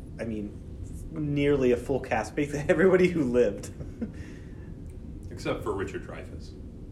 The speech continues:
Speaker 1: Right. Which
Speaker 2: Who, who he was off on, like, some trip, or they, they
Speaker 1: I
Speaker 2: try to, like,
Speaker 1: yeah.
Speaker 2: explain it away.
Speaker 1: Yeah.
Speaker 2: Um,
Speaker 1: He's on research.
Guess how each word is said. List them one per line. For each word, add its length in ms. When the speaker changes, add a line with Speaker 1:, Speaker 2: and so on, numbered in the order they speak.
Speaker 1:
Right. 380
Which 320
Speaker 2:
Who, 160
who 220
he 160
was 160
off 280
on, 200
like, 280
some 260
trip, 280
or 60
they, 200
they 180
Speaker 1:
I 60
Speaker 2:
try 220
to, 60
like, 160
Speaker 1:
yeah. 40
Speaker 2:
explain 400
it 80
away. 340
Speaker 1:
Yeah. 100
Speaker 2:
Um, 520
Speaker 1:
He's 160
on 320
research. 580